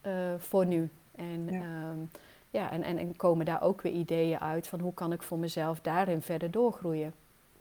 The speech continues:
Speaker 1: Ja.
Speaker 2: Ja. En dat klinkt, eh, voor mij als muziek in mijn oren, dat je,
Speaker 1: <laughs>
Speaker 2: eh, ja, dat je, hè, kiest van, "Ik wil wat voor mezelf gaan doen." En dat het
Speaker 1: Mhm.
Speaker 2: je ook lukt om eigenlijk meteen te kiezen voor het juiste.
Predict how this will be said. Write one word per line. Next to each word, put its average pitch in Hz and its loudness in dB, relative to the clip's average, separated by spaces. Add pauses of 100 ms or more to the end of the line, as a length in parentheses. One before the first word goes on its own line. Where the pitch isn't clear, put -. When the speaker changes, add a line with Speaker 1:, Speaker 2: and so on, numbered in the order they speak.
(200)
Speaker 1:
Ja. 185 -6
Speaker 2:
Ja. 180 -4 (1500)
En 196 8
dat 214 8
klinkt, 254 6 (120)
eh, - 0 (100)
voor 196 6
mij 196 10
als 175 4
muziek 180 6
in 185 6
mijn 170 4
oren, 190 10
dat 180 2
je, 185 8
Speaker 1:
<laughs> - -16
Speaker 2:
eh, 165 2
ja, 202 10
dat 202 6
je, 180 10 (180)
hè, 240 4 (200)
kiest - 2
van, 175 4
"Ik 175 2
wil 190 6
wat 180 4
voor 180 4
mezelf 185 6
gaan 196 4
doen." 214 8
En 180 4
dat 180 4
het - -
Speaker 1:
Mhm. 170 -2
Speaker 2:
je - 2
ook 196 4
lukt 226 4
om 196 2
eigenlijk 180 2 (360)
meteen 208 8
te 190 -8
kiezen 175 4
voor 185 2
het 160 0
juiste. 202 6